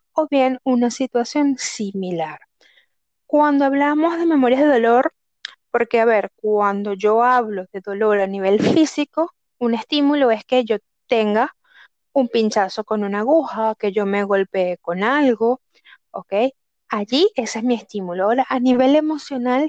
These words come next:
¿qué es lo que me va a estimular? Pues con una persona con la que yo haya discutido, alguna frase específica que en algún momento me hayan dicho,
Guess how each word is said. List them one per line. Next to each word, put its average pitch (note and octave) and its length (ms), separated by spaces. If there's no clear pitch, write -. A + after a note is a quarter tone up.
¿qué C4+ 80
es B3+ 80
lo C#4 80
que C#4 140
me B3+ 120
va A3 100
a G#3+ 40
estimular? B3+ 640
Pues A#3 340
con A#3 160
una G#3+ 160
persona G#3 460
con B3 120
la A3 120
que G3+ 100
yo F#3+ 120
haya F#3+ 180
discutido, A3 760
alguna A3+ 480
frase B3 760
específica A3+ 920
que A3+ 120
en A3 60
algún G3+ 280
momento G#3 440
me A3+ 120
hayan G#3 260
dicho, B3+ 520